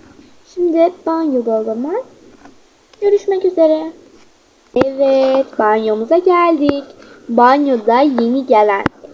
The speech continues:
ev eşyası olan, e, bir çamaşır makinesi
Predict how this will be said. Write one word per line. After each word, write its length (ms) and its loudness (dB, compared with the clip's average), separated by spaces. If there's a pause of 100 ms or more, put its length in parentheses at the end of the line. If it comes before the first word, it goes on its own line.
(120)
ev 220 0
eşyası 760 -2
olan, 720 -4 (760)
e, 420 -2 (180)
bir 480 0 (480)
çamaşır 520 0
makinesi 720 -2